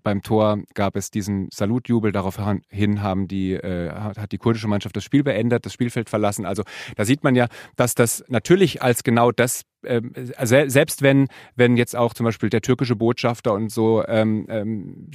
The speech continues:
sich da sehr reinhängen, um uns, ähm, zu vermitteln, dass das eigentlich keine politische Geste ist und dass es auch keine Provokation ist und dass es mit Krieg nichts zu tun hat. Es, es wird ja so wahrgenommen und darauf kommt's ja an.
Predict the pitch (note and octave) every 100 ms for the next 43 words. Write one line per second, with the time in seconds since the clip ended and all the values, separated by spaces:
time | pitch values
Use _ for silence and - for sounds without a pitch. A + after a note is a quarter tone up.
0 | - A2+ A2+ - - A2 G2+ A2+ A#2 G#2
1 | A#2+ B2+ B2 B2 A2+ A#2 A#2 G2+ B2 B2
2 | - - - A2+ A2 A2 G2 - - A2
3 | C3 - B2+ B2+ - - - _ - A2
4 | B2+ - G2 A#2+ B2+ - A#2 A#2 A#2+ A#2+
5 | B2 A2 A2 A2 A2+ - G2+ D3 - A#2
6 | G#2 G#2 - G#2 - A2 A2 A#2 A2+ -
7 | A#2 B2+ D3+ D3 A2 G#2 G#2 A2+ A2+ -
8 | C#3+ C#3+ C3+ - A#2 G#2+ G2 F#2+ - -
9 | - - - - - A2+ C3 - C3 A#2
10 | G#2+ G2 B2 B2 F#2+ F2 F2 F2 G2+ G2
11 | G2 - F#2 - F#2+ G2 F2 E2